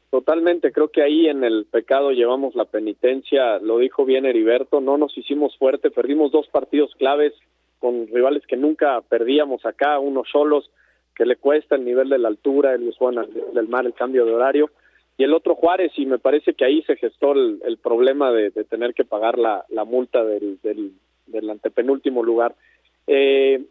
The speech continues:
hay, para componer algo hay que reconocer el problema y creo que lo hicimos, y hoy entendemos que la casa tiene que pesar, lo dices bien, históricamente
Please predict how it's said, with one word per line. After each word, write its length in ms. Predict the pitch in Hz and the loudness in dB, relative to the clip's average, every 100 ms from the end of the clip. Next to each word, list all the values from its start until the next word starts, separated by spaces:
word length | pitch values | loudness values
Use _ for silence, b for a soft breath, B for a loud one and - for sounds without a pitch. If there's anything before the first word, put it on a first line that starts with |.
| - | -4
hay, 180 | 160 160 - | -2 -2 -2
para 340 | 170 160 151 | 0 0 0
componer 500 | - 160 156 156 175 | 0 -2 0 2 2
algo 220 | 185 180 | 2 2
hay 80 | 175 | 2
que 100 | - | 2
reconocer 540 | 143 123 127 123 - 151 | 0 0 -2 -2 0 0
el 100 | 139 | 0
problema 540 | 123 120 139 156 156 | 0 2 2 2 0
y 100 | 120 | 0
creo 180 | - 131 | 0 -2
que 180 | - 127 | 0 0
lo 120 | 113 | 2
hicimos, 540 | 113 - 160 165 208 _ _ _ _ _ | 0 2 2 2 -2 _ _ _ _ _
y 260 | - 165 170 | -2 2 4
hoy 220 | 190 226 | 4 2
entendemos 600 | 226 196 170 196 233 - | -2 0 0 0 0 -2
que 340 | - 165 156 147 | 2 2 4 2
la 140 | 143 | 0
casa 280 | - 147 196 | 0 -2 0
tiene 240 | 190 202 | 0 0
que 120 | - 143 | 0 -2
pesar, 340 | 143 233 254 | -2 -2 0
lo 100 | 139 | 0
dices 300 | 160 - 143 | 0 0 0
bien, 180 | 175 165 | 2 0
históricamente 840 | 127 - 170 165 143 156 170 170 | -2 0 0 0 0 0 0 -2